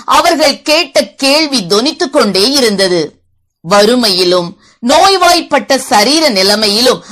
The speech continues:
அவர்கள் முகத்தில் வழிந்தோடுகிற சந்தோஷம் என்னை ஆச்சரியத்தில் ஆழ்த்தியது. அதே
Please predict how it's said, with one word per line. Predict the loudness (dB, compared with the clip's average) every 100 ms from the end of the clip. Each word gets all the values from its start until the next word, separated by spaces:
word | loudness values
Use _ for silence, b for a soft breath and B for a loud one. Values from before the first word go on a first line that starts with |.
| B
அவர்கள் | 0 2 2 2 0
முகத்தில் | 0 0 0 0 -2 -2
வழிந்தோடுகிற | 0 0 2 0 0 0 0 0
சந்தோஷம் | -2 -2 -2 0 0 0 -2 -2 -2 -4 B B
என்னை | -2 0 0 -2 0
ஆச்சரியத்தில் | 2 2 0 -2 0 -2 -2 0
ஆழ்த்தியது. | 2 2 0 -4 -2 0 0 -4 -6 B B B
அதே | -2 0 0 0